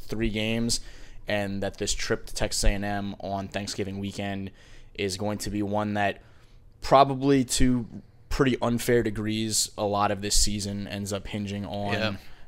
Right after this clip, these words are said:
Speaker 1: uh, or a lot of the perception of the season ends up hinging on the outcome there. And so to get some,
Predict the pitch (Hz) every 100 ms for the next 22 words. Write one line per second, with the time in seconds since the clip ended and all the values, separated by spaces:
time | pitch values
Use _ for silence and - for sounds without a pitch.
0 | - 98 - 113 113 110 107 - - -
1 | 110 110 104 101 107 101 104 101 107 101
2 | 101 101 98 98 101 104 98 98 98 98
3 | 101 98 104 - - 113 104